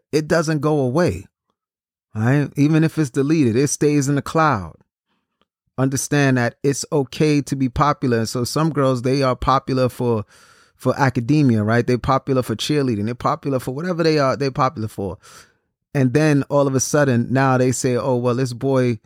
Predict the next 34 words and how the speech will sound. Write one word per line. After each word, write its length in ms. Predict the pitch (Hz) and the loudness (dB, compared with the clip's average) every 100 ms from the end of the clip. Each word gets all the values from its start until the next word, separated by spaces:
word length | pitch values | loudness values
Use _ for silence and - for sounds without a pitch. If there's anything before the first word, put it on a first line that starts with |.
| _ _ - | _ _ -4
you 120 | 117 | 0
know, 360 | 117 107 101 - _ _ - | 2 0 -2 -8 _ _ -16
the, 340 | 107 113 120 | -14 -4 -4
the 160 | 101 110 | -2 -2
boy, 320 | 127 139 131 | 2 2 4
he's, 240 | 139 135 | 2 0
he's, 300 | - 143 - | -2 -4 -6
he's 260 | - 151 117 | -4 -2 2
known 460 | 123 127 123 117 - _ _ 123 | 4 4 4 2 -2 _ _ -2
and 340 | 117 110 104 127 | 0 0 -2 -2
everybody 440 | 135 131 127 123 | 0 2 2 2
likes 320 | 117 123 113 | 2 0 0
him. 380 | - 127 123 120 | 0 0 2 0
And 220 | 107 104 | 0 0
I 100 | 120 | 2
don't 140 | 123 117 | 2 2
know, 120 | 113 | 2
maybe 260 | 120 120 | 2 2
he's 180 | 123 117 | 0 0
plays 280 | - 120 107 | 0 0 0
sports 480 | - - 135 127 - | -4 -2 0 0 -2
or 60 | |
maybe 340 | 110 117 120 117 | -2 0 0 0
he 120 | 117 | -2
could 160 | 107 98 | -2 -2
rap, 300 | 120 123 - | 2 2 0
whatever 320 | 151 196 147 | -2 0 2
it 140 | 120 | 2
is, 180 | 104 95 | 2 -2
you 80 | 120 | -2
know, 160 | 120 113 | -2 0
maybe 280 | 131 131 | -2 -2
he's 220 | 123 127 123 | -4 -4 -8
just, 180 | 110 | -10